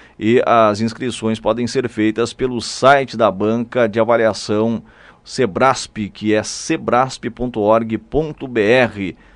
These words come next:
sebrasp ponto org ponto B R.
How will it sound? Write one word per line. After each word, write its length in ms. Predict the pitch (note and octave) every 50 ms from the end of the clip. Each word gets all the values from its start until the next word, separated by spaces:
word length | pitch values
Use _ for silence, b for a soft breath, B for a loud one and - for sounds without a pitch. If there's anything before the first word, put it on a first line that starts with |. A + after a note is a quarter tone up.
| b
sebrasp 1120 | b - - - - C#3+ D#3 E3+ - - G#2 G2+ F#2+ G#2+ G#2 G#2 A2 A#2 A2+ - - - C#3+
ponto 360 | B2 - A2 A#2+ C3 B2 -
org 400 | A#2 G2+ G2+ G#2+ A2 A2+ A2 A#2
ponto 560 | A2 - - - G#2 G#2+ G#2+ G#2+ G#2+ - A2+ - -
B 160 | A2 A2 A2+
R. 500 | A2 A2+ A#2 A#2 A2 G#2+ G#2+ G2+ F#2 -